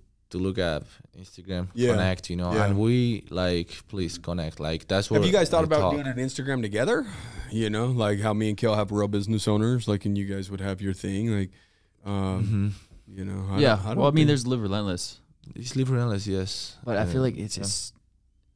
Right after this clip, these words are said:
Speaker 3: uh, we just get so much more traction
Speaker 2: Personally?
Speaker 3: on personals
Speaker 2: Yeah.
Speaker 1: Mm-hmm.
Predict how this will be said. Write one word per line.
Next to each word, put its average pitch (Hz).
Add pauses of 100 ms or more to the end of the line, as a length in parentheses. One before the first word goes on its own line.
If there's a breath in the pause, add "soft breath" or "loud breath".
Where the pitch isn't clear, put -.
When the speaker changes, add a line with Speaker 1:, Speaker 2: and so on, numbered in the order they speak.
Speaker 3:
uh, -
we 107
just 107
get 113
so 120
much 113
more 107
traction 87 (520)
Speaker 2:
Personally? 107
Speaker 3:
on 110
personals 110
Speaker 2:
Yeah. 98
Speaker 1:
Mm-hmm. 95